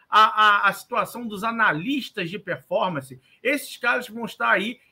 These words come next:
indicando ao Vitor Pereira quem são os melhores jogadores aí, os mais preparados fisicamente pra poder atuar no Fla-Flu. Então, meus amigos, é, hoje eu critico aí essas folgas que eu achei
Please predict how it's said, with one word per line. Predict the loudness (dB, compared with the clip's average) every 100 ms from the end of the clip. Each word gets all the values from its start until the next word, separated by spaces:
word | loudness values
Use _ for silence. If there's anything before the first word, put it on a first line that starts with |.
| -8
indicando | -6 -4 -8 -2 0 2 2
ao | 0
Vitor | -4 -6
Pereira | -4 -2 -2 -4
quem | -6 -12
são | -8 -6 -6
os | -4
melhores | 4 4 4 0 0 2 0 0
jogadores | -2 0 0 0 -4 0
aí, | -2 -2 -8 _ -8
os | -6 -4
mais | 0 0 0 -8
preparados | -4 -2 -2 0 6 8 8 8 8 4 -8
fisicamente | -14 -14 -4 -2 -2 -4 -6 -14 _ _
pra | -2 -2
poder | 0 0 2 0 0 -6 -2
atuar | -2 0 -2 0 0 -4 -12
no | -12
Fla-Flu. | -6 -6 -6 -8 -14 -16 _ _
Então, | -16 -4 -2
meus | -2 -2
amigos, | -2 -4 -8 -12 _ _ _ _
é, | 2 2 2
hoje | 2 4 2 0 -12 _
eu | -8 -6
critico | -8 -8 -8 -8 -8 -4
aí | -4 -2
essas | -4 -4 -10
folgas | -8 -4 -2 -4 -6 -12 _ _
que | -4
eu | 0
achei | 0 -2 -10